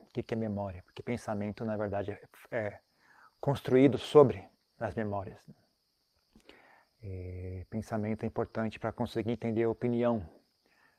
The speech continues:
E opinião, opinião ou ponto de vista, né, é importante pra conseguir entender ideais, e ideias e ideais, né, e valores sociais, et cetera.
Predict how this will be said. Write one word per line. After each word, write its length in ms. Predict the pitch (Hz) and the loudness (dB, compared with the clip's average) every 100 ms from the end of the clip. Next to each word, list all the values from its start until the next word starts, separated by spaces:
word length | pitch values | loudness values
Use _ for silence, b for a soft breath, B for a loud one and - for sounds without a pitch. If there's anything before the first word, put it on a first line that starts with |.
| b - | b -10
E 80 | |
opinião, 760 | 107 - 110 107 104 104 110 - | -10 -4 -4 -2 -2 -2 -2 -6
opinião 640 | - 123 - 117 107 107 113 | -10 -12 -6 -4 -2 -2 -2
ou 80 | |
ponto 320 | 107 120 117 - | -2 -4 -4 -4
de 100 | 107 | -4
vista, 400 | 120 120 - 95 | -4 -4 -10 -12
né, 160 | 104 - | -12 -8
é 100 | 110 | -6
importante 500 | 98 107 110 107 - | -4 -4 -4 -8 -8
pra 100 | 110 | -6
conseguir 420 | 110 - 104 113 | -6 -6 -8 -8
entender 540 | 107 113 101 101 101 - _ _ _ _ - B B B B B B | -6 -6 -2 -2 -4 -8 _ _ _ _ -20 B B B B B B
ideais, 800 | 110 104 107 104 107 101 95 87 | -6 0 4 4 4 2 -4 -8
e 80 | 110 | -8
ideias 760 | 110 117 104 98 101 104 98 98 | -8 -6 -4 0 0 0 -2 -4
e 60 | |
ideais, 540 | 98 104 92 92 - - | -2 -2 -2 -8 -10 -14
né, 180 | 110 - _ _ | -18 -20 _ _
e 80 | - | -12
valores 520 | 101 92 95 98 95 - | -8 -6 -4 -6 -8 -14
sociais, 540 | - - - 101 92 92 | -8 -8 -6 -6 -6 -10
et 80 | - | -12
cetera. 320 | 107 104 | -12 -12